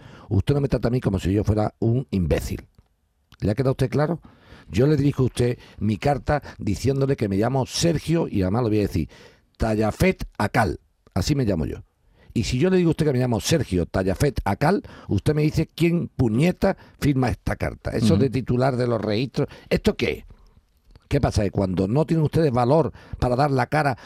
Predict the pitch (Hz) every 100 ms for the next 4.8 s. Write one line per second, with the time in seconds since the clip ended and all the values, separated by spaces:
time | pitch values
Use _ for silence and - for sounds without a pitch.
0 | - - 147 156 156 151 - 170 160 -
1 | 143 147 156 - 135 151 151 143 135 117
2 | 139 131 117 156 170 233 - - _ _
3 | _ _ _ 110 104 143 156 156 151 151
4 | 147 143 143 135 165 196 214